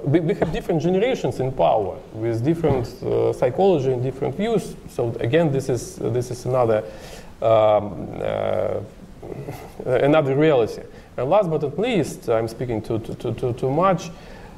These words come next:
Uh, is there a chance for, let's say, getting out from all of this, uh, uh, all of this situation? It is. Uh, po-, policy, politics is an art of, of opportunity, an art of pos-, possibility.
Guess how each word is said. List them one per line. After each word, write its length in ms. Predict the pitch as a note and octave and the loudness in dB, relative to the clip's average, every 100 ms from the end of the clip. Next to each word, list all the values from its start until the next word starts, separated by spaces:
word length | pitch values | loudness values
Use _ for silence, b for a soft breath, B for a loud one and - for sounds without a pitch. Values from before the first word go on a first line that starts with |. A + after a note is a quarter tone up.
| B | B
Uh, 180 | B2+ C#3 | 4 4
is 180 | F#3 F3 | 4 4
there 160 | E3+ E3 | 6 6
a 80 | D#3 | 4
chance 440 | - D#3 D3 C3+ | 4 4 4 0
for, 580 | - C#3 B2+ A#2+ A2+ - - | -4 2 6 6 4 2 -2
let's 180 | A#2+ B2 | -2 0
say, 400 | - A#2+ A#2 G#2+ - A#2+ | 2 4 4 0 -2 2
getting 300 | C3+ C3+ D3 | 2 2 2
out 260 | C#3+ A#2 | 2 2
from 140 | - A2 | 0 0
all 180 | A2 G#2 | 2 2
of 100 | G#2 | 2
this, 520 | G2+ G2 - - - | 0 -2 -8 -10 0
uh, 440 | G#2 G2+ G3 F#3+ - B B B B B | 4 6 6 2 0 B B B B B
uh, 80 | A2 | 2
all 240 | G#2 A#2 | 4 4
of 80 | A2 | 2
this 140 | A2 - | 0 -4
situation? 560 | C3 G3 C4+ C4+ F3+ | 0 2 4 4 2
It 280 | D#3 D3+ - | 2 0 0
is. 460 | A#3+ B2+ A2 - A#2 | 2 2 0 -4 2
Uh, 240 | A2 A2 | 4 4
po-, 200 | G#2+ C#3+ | 2 0
policy, 640 | C#3 D#3 D3+ - C#3 A#2+ | 2 4 4 2 0 0
politics 540 | A2+ D3 C#3+ B2 A#2 - | 2 2 2 0 -4 -2
is 180 | A2 | -2
an 120 | A2+ A#2+ | 0 0
art 240 | A2 - | 0 0
of, 340 | G2+ - - | -4 -4 -8
of 260 | G#2 G2+ - | -6 -6 -6
opportunity, 640 | G2+ A2 E3 G#3 C#3 A2 F#2+ - - - | -4 0 2 2 2 -2 -6 -8 -14 -8
an 100 | G#2+ | -6
art 140 | G#2 | -6
of 160 | G#2 - | -8 -10
pos-, 120 | A#2+ | -8
possibility. 760 | - - A2+ C#3+ F#3+ - - | -8 -4 2 4 4 4 0